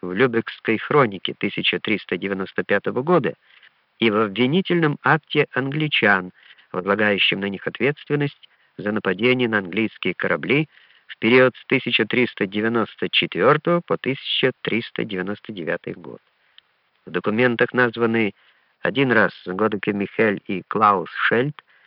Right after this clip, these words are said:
затем в пяти случаях Михель, Шельд и Штертебекер, и, наконец, в девяти случаях только Михель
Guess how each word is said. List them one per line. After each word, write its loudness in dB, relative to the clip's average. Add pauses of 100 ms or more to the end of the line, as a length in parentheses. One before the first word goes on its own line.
(240)
затем 2
в -10
пяти 0
случаях 0
Михель, 0
Шельд 4 (360)
и -2
Штертебекер, 0 (300)
и, 0
наконец, 4
в -12
девяти 0
случаях 0 (360)
только 4
Михель 2